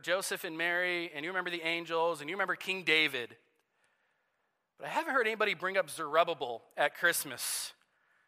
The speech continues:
And in Matthew chapter one, verse twelve and thirteen, it says, "After the de-,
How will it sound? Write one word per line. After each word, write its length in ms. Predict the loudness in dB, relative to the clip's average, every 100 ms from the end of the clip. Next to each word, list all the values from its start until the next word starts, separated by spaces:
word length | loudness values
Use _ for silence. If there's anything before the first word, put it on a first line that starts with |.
| _ _ _ _ _ _ _ _ _ _ _ _ _ _ -20 -6
And 100 | 0
in 80 | 4
Matthew 280 | 6 4 4
chapter 320 | 4 4 2
one, 220 | 6 6
verse 220 | 6 0
twelve 240 | 6 6 6
and 100 | 2
thirteen, 640 | -2 -2 -2 -2 -2 -8 _ _ _ _ 0
it 120 | 0
says, 400 | 6 6 6 2 8
"After 380 | 10 10 6 -4
the 80 |
de-, 140 | -2